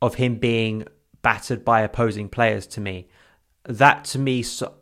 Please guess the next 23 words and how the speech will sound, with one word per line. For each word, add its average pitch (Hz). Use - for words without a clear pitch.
like, 113
when 131
I'm 143
seeing 143
players 123
get -
injuries 120
off -
the 117
ball 117
in 104
sense 110
or, 110
or 110
not 123
close 120
to 117
a -
player 101
over 120
and 113
over 113
again, 107